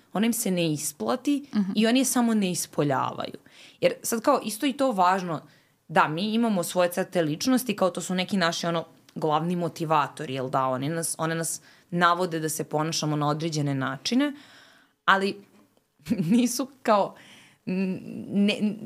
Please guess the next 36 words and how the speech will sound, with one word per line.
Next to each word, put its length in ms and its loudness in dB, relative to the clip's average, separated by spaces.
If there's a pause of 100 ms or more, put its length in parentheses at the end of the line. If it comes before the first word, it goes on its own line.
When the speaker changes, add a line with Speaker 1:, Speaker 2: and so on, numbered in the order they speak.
(120)
Speaker 1:
nije, 500 2
ne, 220 0
nećeš 300 0
ti 140 4
eksplodirati 1040 4
ako 200 0
si 200 2
autoritarna, 1000 2
a 140 4
živiš 360 0
u 40 4
neautoritarnom 840 2
Speaker 2:
Da. 60 0
Speaker 1:
režimu. 760 0 (260)
Kao, 120 6
bit 140 2
će 60 0
ti 80 0
možda 200 2
malo 180 4
neugodno 960 0
u 100 2
Speaker 2:
Mhm. 80 8
Speaker 1:
nekim 280 2
situacijama. 920 -4 (100)
Speaker 2:
Mhm. 200 -4 (540)
Speaker 1:
I 140 4 (680)
tu 80 2
je 120 4
možda 260 -2
dobro 340 0
da 300 2
malo 360 0
otvorimo 420 0
i 60 2
ovu, 260 2